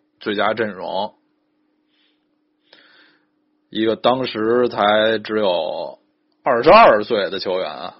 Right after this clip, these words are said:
而且从那届世界杯开始，拉姆就固定在国家队身穿十六号球衣了，一直到他退役，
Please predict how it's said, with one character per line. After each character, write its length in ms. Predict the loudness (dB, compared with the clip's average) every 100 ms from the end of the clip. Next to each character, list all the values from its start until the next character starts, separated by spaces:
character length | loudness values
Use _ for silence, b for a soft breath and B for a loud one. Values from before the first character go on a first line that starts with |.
| -8
而 160 | -2
且 80 | -2
从 360 | 0 -2 -2 0
那 160 | -2
届 360 | 0 -2 -2 -6
世 140 | -6 -4
界 80 |
杯 160 | -2 0
开 160 | 2 2
始， 320 | 0 -10 -8
拉 200 | 2 4
姆 320 | 4 -2 -14 -6
就 320 | 0 0 0 b _
固 160 | 0
定 180 | 4 4 2 -6 -2
在 180 | 0
国 220 | 0 -2 0
家 220 | 2 2
队 200 | 0 -4
身 280 | -6 -10 -4
穿 260 | -2 -2
十 240 | -6 -8 -8
六 380 | 0 2 2
号 260 | 0 -6 -6
球 240 | -12 -14 -14
衣 140 | -8
了， 240 | -8 -8 -12 b b
一 140 | -4
直 120 | 0
到 200 | 4 4
他 100 | 2
退 240 | -2 0 0
役， 320 | 0 -4 -6